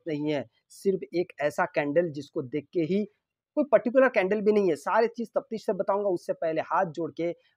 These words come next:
मैं आपको धन्यवाद करना चाहता हूं कि आप लोगों ने हमारा जो फैमिली है मिली क्लॉट का,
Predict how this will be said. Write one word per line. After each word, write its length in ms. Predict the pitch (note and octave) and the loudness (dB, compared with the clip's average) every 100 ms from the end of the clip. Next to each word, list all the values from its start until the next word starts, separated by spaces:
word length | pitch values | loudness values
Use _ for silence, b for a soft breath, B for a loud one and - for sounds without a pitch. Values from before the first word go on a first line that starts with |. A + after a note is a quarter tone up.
| - | -8
मैं 100 | D#3+ - | -8 -4
आपको 260 | D3 - C#3 | -6 -6 -10
धन्यवाद 420 | C3 C3+ D3 E3 | -8 -4 -2 -2
करना 200 | F3 E3+ | -2 -2
चाहता 300 | E3 E3+ D#3+ | -2 -2 -2
हूं 120 | E3+ E3 | -4 -4
कि 180 | F3 E3+ - | -4 -6 -4
आप 220 | D3+ F#3 E3+ | -2 -2 -2
लोगों 300 | D3+ C#3+ D3+ | -10 -8 -4
ने 200 | E3 E3+ b _ | -4 -4 b _
हमारा 260 | D3 D#3 D3+ | -6 -4 -4
जो 120 | C#3+ | -6
फैमिली 460 | - D3+ D#3 E3 D3+ | -8 -6 -4 -4 -4
है 180 | D3+ | -4
मिली 220 | D3+ C#3+ D#3 | -6 -4 -4
क्लॉट 260 | E3 D#3 | -2 -2
का, 280 | - F3 E3 | -2 -4 -4